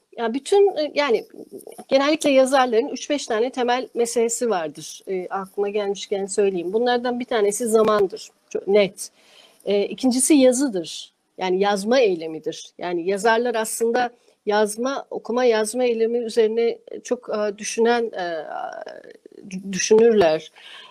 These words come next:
E, ölüm. Aa, elbette sevme ve sevilme meselesi üzerine ve etrafında döner her şey. E, ve, e, bu, bu temaların etrafında meselesi neyse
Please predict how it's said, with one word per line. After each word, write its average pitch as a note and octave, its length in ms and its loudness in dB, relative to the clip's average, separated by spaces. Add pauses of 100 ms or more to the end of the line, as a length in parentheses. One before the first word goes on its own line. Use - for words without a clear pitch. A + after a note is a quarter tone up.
(160)
E, F#3 60 2 (500)
ölüm. C4 320 6 (1300)
Aa, G3 580 2 (540)
elbette A3 420 0
sevme G3+ 400 0
ve G3 80 -6
sevilme F#3+ 380 -4
meselesi F3+ 480 -10
üzerine E3+ 640 -6
ve F#3 120 0
etrafında E3+ 580 -4
döner D#3+ 280 -6
her E3 200 -10
şey. D4+ 320 0 (600)
E, A3 60 6 (1000)
ve, B3 160 0
e, C4 540 -2 (600)
bu, C4+ 300 -4
bu F#4+ 100 -2
temaların A#3 520 4
etrafında G#3 880 -4 (120)
meselesi C4 800 -4
neyse C#4 600 -2